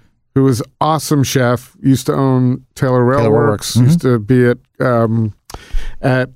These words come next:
Speaker 1: Le Pigeon, and of course opened Little Bird Bistro. He was the man there.
Speaker 2: Mm-hmm.
Speaker 1: So, uh, pretty awesome event. In addition to, uh, my trips to Italy. Court,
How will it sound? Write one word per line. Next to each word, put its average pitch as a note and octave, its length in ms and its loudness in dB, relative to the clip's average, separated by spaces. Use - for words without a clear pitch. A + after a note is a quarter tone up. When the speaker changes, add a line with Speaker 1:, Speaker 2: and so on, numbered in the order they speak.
Speaker 1:
Le C3 160 2
Pigeon, F3 500 0
and C#3+ 400 -2
of B2+ 140 -4
course C#3 340 -2
opened C#3 460 0
Little C3 260 0
Bird A#2 260 -2
Bistro. G#2 460 -2
He G#2+ 80 0
was G2+ 160 -2
the G#2 60 -2
man G#2 680 0
there. F2 340 -2
Speaker 2:
Mm-hmm. A2+ 220 0
Speaker 1:
So, A2 400 -2
uh, G2+ 380 -2
pretty C3+ 180 0
awesome A#2 340 -2
event. G#2 400 0
In B2 100 2
addition B2+ 400 -2
to, B2+ 480 0
uh, B2 140 0
my B2 140 0
trips B2+ 280 -6
to C#3+ 100 -2
Italy. B2+ 220 0
Court, D3 320 -4